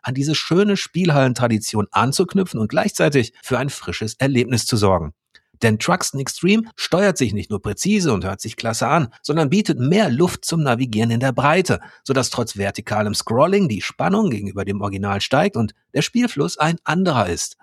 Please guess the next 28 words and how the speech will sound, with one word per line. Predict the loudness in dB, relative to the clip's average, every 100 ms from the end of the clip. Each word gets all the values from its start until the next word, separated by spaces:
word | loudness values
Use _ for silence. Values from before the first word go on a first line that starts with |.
| _ _
Hinzu | -2 0 0
kommen | 0 2 2
der | 2
sehr | 2 2 2
relevante | 4 2 2 0 -2 -4
X-Boost-Schuss | -6 -6 -4 -4 -2 0 0 0 -12 _
sowie | -4 -2
zum | -2 0
ersten | 0 0 0
Mal | 0 2
eine | 0 -2
Story-Kampagne, | -2 -2 2 2 2 0 -2 0 0 0 -2 _ -2
die | 2
nicht | 2
etwa | 0 0 0
für | 0 -4
eine | -6
jüngere | -6 -2 2 4 4
Generation | 4 4 2 2 0 2
verwässert, | 2 2 2 2 0 -4 _
sondern | -4 0 2
hinsichtlich | 2 2 0 -4 -6
des | -8 -10 -2
Anspruchs | 0 0 -4 -6 -6 -6
mit | -6
nur | -4
einem | -2 0 2
Leben | 2 0 -2